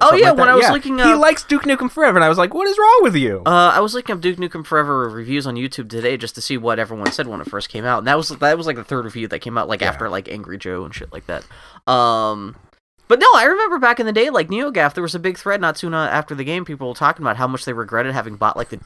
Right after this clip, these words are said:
Speaker 2: <laughs> The,
Speaker 1: hundred fifty dollar
Speaker 2: yeah.
Speaker 1: special
Speaker 2: Yeah, with
Speaker 1: edition
Speaker 2: the
Speaker 1: with
Speaker 2: Duke bust.
Speaker 1: Yeah, and all that, like,
Speaker 2: Yeah.
Speaker 1: poker chips and shit like
Speaker 2: Yeah.
Speaker 1: that, 'cause t-, fucking,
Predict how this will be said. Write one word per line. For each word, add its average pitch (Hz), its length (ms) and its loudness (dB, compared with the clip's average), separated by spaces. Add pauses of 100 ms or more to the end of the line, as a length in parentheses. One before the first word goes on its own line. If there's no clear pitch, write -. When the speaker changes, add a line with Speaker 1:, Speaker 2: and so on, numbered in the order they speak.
(140)
Speaker 2:
<laughs> - 220 -20
The, 131 60 -4
Speaker 1:
hundred 202 260 2
fifty 220 260 2
dollar 202 260 4
Speaker 2:
yeah. 180 40 -2
Speaker 1:
special 214 440 0
Speaker 2:
Yeah, 113 140 4
with 165 120 4
Speaker 1:
edition 226 100 2
Speaker 2:
the 214 60 -4
Speaker 1:
with 208 80 2
Speaker 2:
Duke 175 260 0
bust. 101 420 0
Speaker 1:
Yeah, 175 160 4
and 156 80 2
all 156 120 2
that, 151 120 2
like, 120 220 -2
Speaker 2:
Yeah. 82 80 -4
Speaker 1:
poker 160 280 -4
chips - 320 -8
and 175 140 -10
shit 196 140 0
like 185 100 2
Speaker 2:
Yeah. 92 80 -2
Speaker 1:
that, 170 160 -6
'cause - 320 -10
t-, - 100 -16
fucking, 233 680 -12